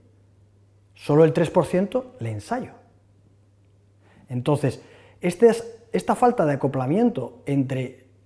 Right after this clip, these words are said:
lo que, el conocimiento que se genera a través del sector cultural editorial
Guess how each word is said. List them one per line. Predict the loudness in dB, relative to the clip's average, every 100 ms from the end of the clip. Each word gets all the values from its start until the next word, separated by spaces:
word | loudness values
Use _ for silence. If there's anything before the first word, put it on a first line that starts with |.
| -12
lo | -10 -8
que, | -8 -8 -8 -16 _ _ _ _ _ _ _ _ -8
el | -6
conocimiento | -4 -6 -4 -2 2 2 2 -4 -12 -20 -12
que | -10
se | -10 -12
genera | -4 -2 0 -2 -6
a | -12
través | -8 -6 0 0 -2 -18 -20 -18 -12
del | -10
sector | -10 -6 -6 -4
cultural | -4 -2 0 0
editorial | 0 0 0 0 -4